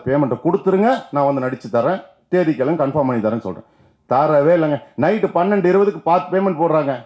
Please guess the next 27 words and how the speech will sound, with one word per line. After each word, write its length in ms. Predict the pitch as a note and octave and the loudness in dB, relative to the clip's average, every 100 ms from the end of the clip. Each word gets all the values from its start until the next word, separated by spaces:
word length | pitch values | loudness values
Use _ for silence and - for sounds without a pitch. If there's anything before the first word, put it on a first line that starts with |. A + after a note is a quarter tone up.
| - D#3 | -8 -4
காலையில 300 | E3+ E3 E3+ | 0 0 2
ஏழு 120 | E3 D#3+ | 2 2
மணிக்கு 220 | F3+ D#3 | 0 0
ஷூட்டிங் 280 | F3 D#3+ D3 | 0 0 0
ஸ்பாட்டுன்றாங்க. 600 | C#3+ C#3+ D#3 C3 B2+ A#2 - - _ - | 0 0 -2 0 0 -2 -4 -16 _ -2
எப்படிங்க 280 | E3+ F#3+ E3+ D#3 | 0 2 2 2
வர 80 | D3+ | 2
முடியும்? 300 | D#3 E3 E3+ - _ _ _ _ _ _ _ _ _ _ _ _ - | 2 2 0 -6 _ _ _ _ _ _ _ _ _ _ _ _ -2
ஒரு 140 | C#3+ D3 | 0 2
நடிகர் 260 | F3 F#3+ E3+ | 2 2 4
என்ன 120 | E3+ | 4
உங்க 100 | D#3+ D#3+ | 4 2
வீட்டுல 220 | F3+ D#3+ D#3 | 2 2 2
வேலைக்காரனா, 480 | E3+ D#3 C#3+ C3+ D3+ A#2+ _ C3+ | 2 2 2 0 -4 -6 _ -2
உங்க 120 | C#3+ | 0
வீட்டுல 180 | E3+ D#3 C#3+ | 2 2 2
வாட்ச்மேனா, 420 | D3+ C#3 C#3+ C#3+ C#3 | 0 0 0 2 2
அங்கேயே 200 | C#3 D3+ | 2 0
தான் 120 | G3+ G#3 | 0 0
உட்காந்துருப்பான், 400 | D3+ C#3+ C#3 D3 | -2 0 -2 -4
சரி 140 | C3+ | -2
இழுத்துட்டு 260 | D3+ C3+ B2+ | -2 -2 0
போயிடலாம்னு 300 | C3+ B2+ B2 | 0 0 -2
சொல்றதுக்கு 280 | A#2+ B2+ E3 E3+ _ _ _ _ - | -2 -2 -4 -4 _ _ _ _ -2
ஆயிரம் 360 | B2 C#3+ D3 F3 | 0 2 2 2
வேலை 120 | F#3+ | 2
இருக்கும்ல. 320 | F3+ F3 F3 | 2 2 2